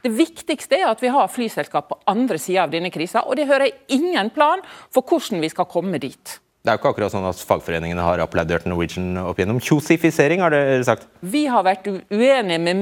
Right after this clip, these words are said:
Speaker 1: mye av det Kjos har foretatt seg, men jeg hører jo også noen positive toner i det, eh, Skram sier her nå. Eh, og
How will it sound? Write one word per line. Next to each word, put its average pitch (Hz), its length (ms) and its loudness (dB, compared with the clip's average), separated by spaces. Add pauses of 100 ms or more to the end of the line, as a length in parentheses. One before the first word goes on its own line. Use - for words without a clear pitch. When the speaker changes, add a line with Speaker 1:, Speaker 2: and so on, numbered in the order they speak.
Speaker 1:
mye 190 480 0
av 180 240 0
det 151 320 0
Kjos 160 380 -4
har 143 180 0
foretatt 165 460 -2
seg, 214 100 4
men 349 160 0
jeg 269 220 2
hører 240 260 2
jo 185 160 0
også 330 240 -6
noen 196 240 -4
positive 170 560 -6
toner 160 380 -2
i - 20 -4
det, 156 140 2 (180)
eh, 147 400 0
Skram 147 400 0
sier 151 400 -6
her 139 240 4
nå. 247 240 0 (340)
Eh, 220 140 0 (160)
og - 240 0